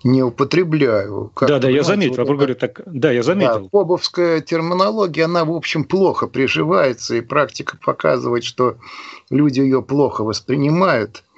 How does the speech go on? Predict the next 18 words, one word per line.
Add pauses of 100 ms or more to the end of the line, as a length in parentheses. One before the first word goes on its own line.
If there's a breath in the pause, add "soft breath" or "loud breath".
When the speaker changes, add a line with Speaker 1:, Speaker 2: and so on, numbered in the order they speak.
(360 loud breath)
Speaker 1:
Ну,
и
тем
более
относительно
вот
этого
самого
термина (420 loud breath)
«глобальный
предиктор». (220)
С
моей
точки
зрения,
сейчас
уже
нельзя